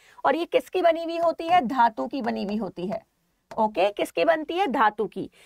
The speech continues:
यहाँ पे आपका इस तरीके से एक ये गोला सा है, इसको ऊपर की तरफ भी खिसकाया जा सकता है और नीचे की तरफ भी किया जा सकता है। ये क्या होता है? ये कहलाता है आपका स्टिच रेगुलेटर।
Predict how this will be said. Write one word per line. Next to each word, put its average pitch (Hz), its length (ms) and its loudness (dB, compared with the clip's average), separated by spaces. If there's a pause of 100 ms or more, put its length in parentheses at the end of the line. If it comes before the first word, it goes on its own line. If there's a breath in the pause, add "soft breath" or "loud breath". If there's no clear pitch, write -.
(160 soft breath)
यहाँ 294 600 2
पे 294 220 2
आपका 320 380 2
इस 320 180 2
तरीके 294 320 0
से 311 200 -2
एक 302 120 -6
ये 320 100 -2
गोला 254 340 2
सा 320 160 2
है, 302 220 0 (380 soft breath)
इसको - 280 2
ऊपर 320 280 2
की 339 120 -8
तरफ 311 220 2
भी 247 160 -4
खिसकाया 294 480 2
जा 277 180 2
सकता - 340 0
है 359 200 2 (400)
और 330 140 4
नीचे 302 340 -2
की 339 120 -4
तरफ 277 220 2
भी 277 140 -2
किया 254 260 2
जा 196 180 2
सकता - 320 -4
है। 190 160 -2
ये 277 120 0
क्या 302 240 2
होता 302 300 2
है? 302 280 4 (500)
ये 269 240 0
कहलाता 277 540 2
है 294 120 2
आपका 247 420 2 (4000)
स्टिच 381 460 -2
रेगुलेटर। 240 840 2